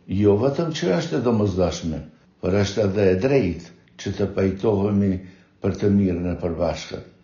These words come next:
Do të ishte vërtet e pafalshme që ne, akoma pa e shijuar mirë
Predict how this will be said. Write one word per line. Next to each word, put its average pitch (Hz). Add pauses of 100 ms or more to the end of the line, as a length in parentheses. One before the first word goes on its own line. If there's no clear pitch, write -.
(200)
Do 101
të 120
ishte 117
vërtet 98
e 92
pafalshme 80 (440)
që 104
ne, 113 (120)
akoma 104
pa 110
e 101
shijuar 104
mirë 113